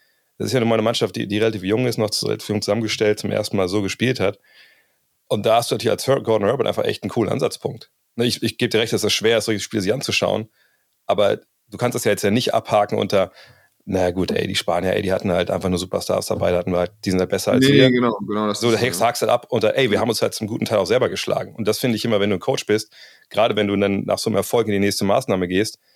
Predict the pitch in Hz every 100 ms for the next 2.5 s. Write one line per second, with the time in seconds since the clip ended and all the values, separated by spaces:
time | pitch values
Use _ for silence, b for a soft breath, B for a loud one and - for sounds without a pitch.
0 | _ _ _ _ _ - 127 113 107 113
1 | 117 110 110 - - 117 95 117 87 92
2 | 92 110 - 117